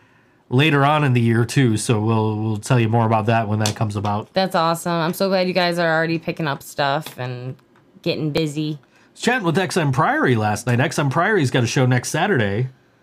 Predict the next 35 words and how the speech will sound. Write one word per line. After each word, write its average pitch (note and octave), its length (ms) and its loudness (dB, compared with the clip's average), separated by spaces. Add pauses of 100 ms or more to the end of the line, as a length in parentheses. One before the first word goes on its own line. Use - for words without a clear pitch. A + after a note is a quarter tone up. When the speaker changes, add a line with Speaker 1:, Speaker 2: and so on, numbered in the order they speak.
(360)
Speaker 1:
So - 180 0
we'll, C3 380 4
y-, B2+ 60 2 (220)
you'll C3 200 2
probably C#3 480 2
hear B2+ 180 6
a B2+ 40 2
song C3 280 2
from A#2+ 160 0
them E3+ 180 2
next A#2 280 0
week. G#2+ 280 -2 (280)
Speaker 2:
Yeah. F3 240 -6 (240)
Speaker 1:
Um, G#2+ 420 0 (140)
but C#3 320 0
X F#3+ 180 0
M A3+ 120 0
Priory's G3 340 2
got F3+ 100 0
a D#3 60 -2
song C#3+ 260 2
next C3+ 220 0
Saturday, G#2 500 -2 (220)
or C3 80 4
a A#2+ 80 4
show F#3 220 2
next A2 200 0
Saturday, F#2+ 340 -2
rather, G2 380 -4 (380)
uh, G#2+ 320 2 (100)
along B2 260 4
with C3 200 2
Billy C#3+ 240 2
Draws C#3 300 2
Two, C3 440 2